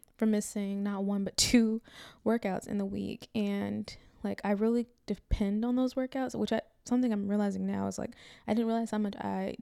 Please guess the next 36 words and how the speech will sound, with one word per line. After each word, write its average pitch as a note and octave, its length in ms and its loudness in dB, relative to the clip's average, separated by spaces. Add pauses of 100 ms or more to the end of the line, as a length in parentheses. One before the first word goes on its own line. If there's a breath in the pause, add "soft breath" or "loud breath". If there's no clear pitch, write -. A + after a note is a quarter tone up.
depended G3+ 440 -2
on G3+ 220 0
those F#3+ 180 0
workouts G#3+ 540 -2 (540 soft breath)
to A3 160 -2
kinda G3+ 220 0
set - 180 -2
my G3 100 -2
day G3 240 -2
up A3+ 180 -2
and, G#3+ 120 0
like, F#3+ 160 -4
get G3+ 120 -4
me G3+ 180 -2
in G3+ 80 -2
a G3 40 0
really F#3 220 -2
good F#3 180 -2
headspace. C4+ 760 -2
And F#3+ 140 -6
so G#3 140 -4
to F#3+ 60 -6
miss G#3 340 -4
two, A#3 360 -2
I G3 100 -4
just - 380 -10
felt G3 360 -6 (260)
like F#3+ 240 -12 (220)
crap. - 520 -6 (200)
And F3+ 380 -4
it, - 100 -10 (100)
it G#3+ 140 -8
kinda D#4+ 200 -6
took C#4 200 -6
a G#3 40 -2
lot F#3 380 -2